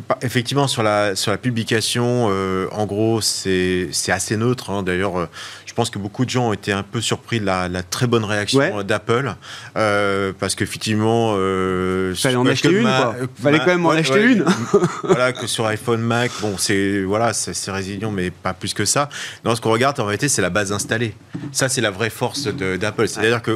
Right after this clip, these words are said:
Speaker 1: quand vous êtes Apple, je, je, moi, je vois autour de moi,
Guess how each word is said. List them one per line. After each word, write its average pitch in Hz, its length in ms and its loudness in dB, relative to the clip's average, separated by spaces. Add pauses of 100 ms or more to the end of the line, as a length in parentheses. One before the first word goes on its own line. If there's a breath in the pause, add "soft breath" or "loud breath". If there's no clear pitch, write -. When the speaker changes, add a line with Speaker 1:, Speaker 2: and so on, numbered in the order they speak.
(140)
Speaker 1:
quand 127 120 2
vous 113 200 0
êtes 107 160 0
Apple, 123 480 0
je, 95 240 -4 (100)
je, 95 380 -4 (320)
moi, 98 100 -2
je 95 100 -4
vois 113 200 2
autour 107 240 0
de 104 80 2
moi, 131 260 0